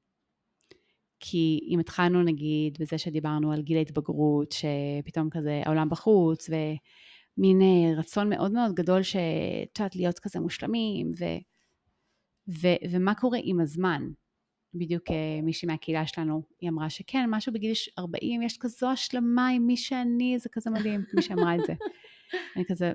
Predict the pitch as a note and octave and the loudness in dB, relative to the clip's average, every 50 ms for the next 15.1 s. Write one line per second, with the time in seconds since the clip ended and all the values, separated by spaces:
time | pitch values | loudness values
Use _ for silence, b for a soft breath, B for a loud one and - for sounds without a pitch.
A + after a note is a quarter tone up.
0 | - - - B3 A#3+ - G3 E3 F3 E3+ F3 F3 F3 F3 E3+ - - F3 - - | -2 -2 -4 -2 2 2 4 8 8 8 8 8 8 6 6 4 0 -6 -4 0
1 | G3+ A3 C#4 - - - G3+ F#3 - F3+ E3 D#3 E3+ E3+ E3 E3 D#3+ D#3+ D#3+ D#3 | 2 2 2 2 2 0 0 0 0 0 2 2 4 4 4 4 4 4 4 2
2 | C#3+ C#3+ C3+ F#3+ F#3+ G3 G3 F#3 E3 D#3 D#3 D3+ D#3 D3+ C3+ D3+ C#3+ - - C#3+ | 2 2 4 6 8 8 8 6 6 6 4 4 2 2 0 -2 -4 -4 -4 -4
3 | C3+ C3+ C3+ - D3+ C#3+ E3+ B3+ E4+ F4 _ _ _ _ _ _ _ _ _ _ | -4 -4 -4 -4 -2 0 2 2 0 0 _ _ _ _ _ _ _ _ _ _
4 | _ _ _ _ _ _ _ _ _ _ _ _ _ _ _ _ _ - - F#3+ | _ _ _ _ _ _ _ _ _ _ _ _ _ _ _ _ _ -2 0 0
5 | F3+ E3+ F3+ F3+ F3 F3 - - - A#3+ A#3+ B3 - C4+ B3+ B3 A#3 G#3+ G#3 G#3 | 2 2 2 2 2 0 -2 -2 0 2 2 2 4 2 4 4 4 2 0 -2
6 | _ - F#3+ G3 G#3 A#3 A#3 - F#3 E3 E3 F3 F3+ - - F#3 F3 - - G#3 | _ 0 2 4 4 4 4 4 4 4 4 4 2 0 -2 -6 -4 0 0 0
7 | G3+ F#3+ F3 E3 F3+ F3 E3+ F3 F3+ F#3 F#3+ F#3+ F3+ D3+ D#3 - - - F3+ G3 | 2 2 2 2 2 4 4 6 6 6 6 4 4 2 0 -2 -2 0 0 2
8 | G3+ F#3 E3+ D#3+ E3+ - - - E3+ F3 F#3+ G3+ A3 A3 A#3 - - C4 C4 C4+ | 2 2 2 0 0 -4 -2 0 2 2 2 0 0 -4 -4 -4 -2 -2 0 0
9 | B3+ G#3+ E3+ D#3 F3+ F3 E3+ F3 F3 - - _ _ _ _ _ _ _ _ _ | 0 0 0 2 2 4 4 2 0 -2 -6 _ _ _ _ _ _ _ _ _
10 | _ - G#3+ G3+ - - A3 A3+ B3 B3 B3+ - - B3 A#3+ B3 - A#3+ A3+ - | _ -18 -18 -12 -8 -6 -4 -4 -4 -6 -8 -8 -6 -6 -6 -6 -6 -8 -8 -6
11 | - A3+ A3 A#3+ B3 G3+ E3 D#3+ D#3+ D#3 E3+ F3 F3 F3 F3 - F#3+ F3+ F3 F3+ | -6 -6 -4 -4 -2 -2 -2 -2 -2 -2 0 0 0 0 -2 -4 -4 -4 -4 -6
12 | - _ _ _ _ _ _ _ _ - F#3+ F#3 F3 G3 G#3+ A3+ G#3+ G#3+ G#3+ G#3+ | -10 _ _ _ _ _ _ _ _ -2 -2 0 2 2 2 2 2 0 0 0
13 | G#3+ G#3 - - - F3 - - - G#3+ G3 E3+ D#3 - E3+ E3 - F3 E3+ E3+ | -2 -2 -4 -6 -8 -8 -6 -4 -4 -2 -2 -2 -4 -4 -6 -8 -6 -4 -4 -4
14 | E3 - _ - E3 - E3+ E3 E3 E3+ E3 - - - - E3+ E3+ E3 F3 G3 | -6 -6 _ -10 -8 -6 -6 -4 -4 -4 -6 -8 -10 -10 -8 -4 -2 0 0 0
15 | F#3 F3 | 0 -2